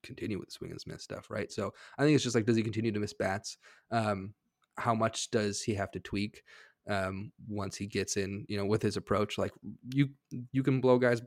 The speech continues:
by with a ninety-nine per, mile per hour fastball in college baseball. You don't need a whole lot else. You don't really need to locate it. Um,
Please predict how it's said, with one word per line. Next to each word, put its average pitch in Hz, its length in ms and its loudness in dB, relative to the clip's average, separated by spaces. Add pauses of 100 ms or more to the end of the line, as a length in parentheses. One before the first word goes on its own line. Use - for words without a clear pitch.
(140)
by 117 280 2
with 104 180 -4
a 98 60 -2
ninety-nine 95 600 -6
per, - 300 -4
mile 95 260 -4
per - 180 -10
hour - 240 -6
fastball - 500 -8
in - 100 -14
college - 340 -6
baseball. - 380 -10
You 101 80 0
don't 117 140 2
need 120 180 4
a - 40 2
whole - 200 -10
lot - 200 -8
else. - 180 -12
You 98 80 -4
don't 104 100 -4
really 107 140 0
need 107 100 0
to 107 80 0
locate 98 400 -4
it. - 160 -16 (420)
Um, 95 460 -2